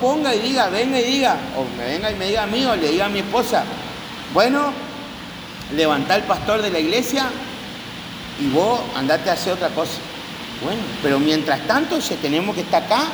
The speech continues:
tenemos que estar enseñando, tenemos que estar buscando, tenemos que estar imprimiendo, eh, esta, esta identidad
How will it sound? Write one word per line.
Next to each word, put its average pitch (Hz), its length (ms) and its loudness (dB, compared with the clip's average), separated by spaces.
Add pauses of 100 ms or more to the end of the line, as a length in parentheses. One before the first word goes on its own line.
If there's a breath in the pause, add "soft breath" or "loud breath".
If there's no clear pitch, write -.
(460)
tenemos 160 340 0
que 165 60 -2
estar 170 200 2
enseñando, 185 640 2
tenemos 165 400 -2
que 165 80 -2
estar 185 180 2
buscando, 254 640 2 (360)
tenemos 180 360 0
que 170 80 -2
estar 190 480 2
imprimiendo, 180 840 2 (600)
eh, 151 280 2 (100)
esta, 190 440 2
esta 185 220 0
identidad 202 960 2